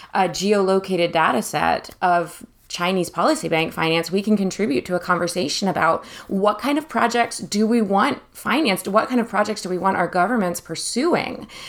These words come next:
uh, to help us build our way back out of this crisis. Do we want projects that, uh, threaten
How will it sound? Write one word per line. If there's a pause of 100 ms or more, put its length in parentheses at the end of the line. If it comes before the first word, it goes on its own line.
(220)
uh,
to
help
us
build
our
way
back
out
of
this
crisis. (340)
Do
we
want (160)
projects
that,
uh,
threaten